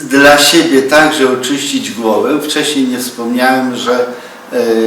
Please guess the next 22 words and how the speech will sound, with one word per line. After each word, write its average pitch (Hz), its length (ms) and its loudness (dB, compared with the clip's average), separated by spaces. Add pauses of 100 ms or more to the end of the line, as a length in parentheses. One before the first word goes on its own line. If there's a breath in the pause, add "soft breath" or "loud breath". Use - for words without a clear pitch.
(320)
czubkiem 151 500 -2
do 143 100 0
góry 135 380 0
staramy 104 480 -4
się. 113 160 -10 (120)
Zaczynam 135 680 -2
tutaj 131 340 -4
na 123 160 -2
czole 113 540 -4 (180)
i 151 120 -4
w, 117 320 -12
w 123 40 -6
ręce 139 460 -2
będę 127 460 -4 (120)
obracać 123 760 -2 (100)
o 135 100 -4
tak 131 240 -6 (240)
o. 117 40 -10
O - 840 -16
tak 120 320 -12
o 123 60 -2
będę 120 380 -8